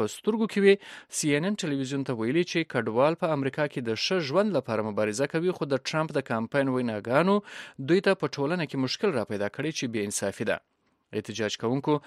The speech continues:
په ډانلډ ټرمپ د نسل پرستۍ تور هم پورې کړ. افغان چارواکي وایي طالب وسلوالو په شمالي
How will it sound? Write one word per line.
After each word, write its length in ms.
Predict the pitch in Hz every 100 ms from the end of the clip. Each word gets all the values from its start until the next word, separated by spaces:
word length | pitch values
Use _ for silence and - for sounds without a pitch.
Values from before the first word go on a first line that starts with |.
| - - -
په 120 | 143
ډانلډ 320 | 131 139 135 123
ټرمپ 220 | - 156 143
د 140 | 127
نسل 200 | 123 123
پرستۍ 480 | 113 117 113 - 143
تور 200 | - 131 117
هم 160 | 131 131 92 _
پورې 220 | 135 107 -
کړ. 120 | 98 85 _ _ _ _ _ _ _ _ _ _ _ _ _ _ - - - - -
افغان 380 | 131 151 202 226
چارواکي 400 | 208 202 202 208
وایي 180 | 247 185
طالب 200 | 170 160
وسلوالو 440 | 156 151 151 151
په 160 | 143 -
شمالي 360 | 135 135 147